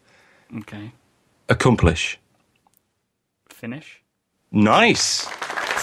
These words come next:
Speaker 1: Yes.
Speaker 2: I assume you're gonna put sound effects, uh, edit those in later.
Speaker 1: No.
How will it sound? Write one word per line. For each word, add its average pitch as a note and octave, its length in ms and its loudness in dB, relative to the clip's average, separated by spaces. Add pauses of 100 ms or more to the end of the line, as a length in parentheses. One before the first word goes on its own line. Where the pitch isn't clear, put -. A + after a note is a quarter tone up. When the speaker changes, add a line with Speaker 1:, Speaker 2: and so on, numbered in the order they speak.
(520)
Speaker 1:
Yes. F#2+ 200 0 (800)
Speaker 2:
I G2+ 40 -2
assume A2+ 260 0
you're G#2 80 0
gonna G#2+ 140 2
put G#2 160 -4
sound G#2+ 260 0
effects, - 420 -4
uh, F#2 340 2
edit G#2 200 0
those F#2+ 200 2
in F#2+ 120 2
later. G2+ 420 0
Speaker 1:
No. A#2+ 320 0